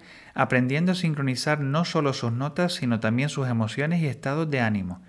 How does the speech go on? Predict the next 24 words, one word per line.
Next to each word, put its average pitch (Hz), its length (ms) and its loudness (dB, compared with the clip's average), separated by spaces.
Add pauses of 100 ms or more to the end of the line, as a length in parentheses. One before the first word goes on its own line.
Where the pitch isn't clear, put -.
(440)
Esta 170 300 0
colaboración 143 560 4
estrecha 170 420 -2
fomenta 151 560 0
una 139 240 0
comprensión 123 680 0
más 156 240 2
profunda 160 600 -2
de 156 80 0
las 120 140 0
emociones 120 500 -2
de 131 80 -2
los 113 160 0
demás, 143 400 0 (280)
una 160 200 2
habilidad 127 360 2
esencial 127 520 0
tanto 123 380 -2
dentro 165 320 -2
como 123 240 -2
fuera 151 260 -2
del 139 160 0
ámbito 151 320 -2
musical. 110 560 -6